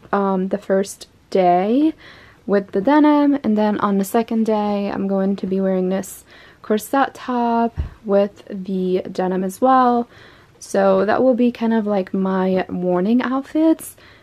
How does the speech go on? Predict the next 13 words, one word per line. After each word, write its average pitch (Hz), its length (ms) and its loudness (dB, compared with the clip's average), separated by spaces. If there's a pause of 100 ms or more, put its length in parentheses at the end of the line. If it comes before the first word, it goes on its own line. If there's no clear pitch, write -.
and 214 560 2
I'm 214 160 0
going 226 260 4
to 220 120 0
be 208 260 -2
wearing 190 400 0
this 185 440 -4
on 190 220 0
the 185 80 0
bus 185 260 0
as 196 200 -6
well 196 240 0
too 202 560 0